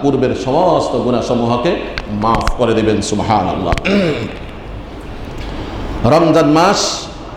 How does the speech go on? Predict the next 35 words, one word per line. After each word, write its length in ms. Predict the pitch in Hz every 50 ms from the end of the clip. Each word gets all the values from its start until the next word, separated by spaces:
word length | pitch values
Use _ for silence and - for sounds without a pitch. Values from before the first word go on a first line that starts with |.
| - - - - - - - - - -
এই 300 | 139 160 180 180 175 156
মাস 440 | 147 151 175 196 202 190 - - - - -
আল্লাহ 280 | - 147 147 143 135 120
দিয়েছেন 380 | 131 139 135 127 - 143 135 120
আমাদের 320 | 117 120 120 - 120 113
গুনাহ 260 | 110 110 127 143 143
মাফ 200 | 127 127 120 110 - - -
করার 240 | 117 107 101 -
জন্য। 300 | - 107 95 95 95 92 92 - - - - - - - -
তাই 180 | 120 123 123
আসুন, 480 | - - 120 - - 151 170 196 262 240 - - - - - - 113 104
গুনাহ 340 | 123 156 180 185 180 175 165 165 - - - - - - -
প্রথমে 340 | - 160 156 175 185 180 175
আমি 220 | 170 165 165 170 143 127
বর্জন 420 | 160 170 165 - - 233 220 190 -
করব। 440 | 156 147 135 127 123 123 123 123 - - - - - -
তাওবার 480 | 135 143 165 170 175 175 175 143 139
নিয়ম 260 | 147 170 180 180 165 151
সিস্টেম 580 | - - - - 185 - - - 214 175 156
হলো 400 | 147 156 156 180 208 233 - - - - - - - -
আগে 380 | 131 143 156 135 160 170 170 165
গুনাহ 380 | 139 131 120 160 170 180 180 165 -
ছেড়ে 280 | - - 170 180 196
দিতে 220 | 170 170 143 - -
হবে, 260 | 117 123 117 107 113 104 - - - - - - -
তারপরে 380 | - 160 156 254 254 240 175
প্রতিজ্ঞা 480 | 170 170 185 180 - 208 220 185 202 214
করতে 320 | 156 180 165 - - -
হবে, 240 | 147 147 143 143 139
"হে 160 | 131 127 135
আল্লাহ, 260 | 123 120 127 127 127 120
আমি 140 | 127 143
গুনাহ 240 | 135 117 151 151 143 -
করব 280 | - 165 156 147 165
না।" 180 | 170 180 196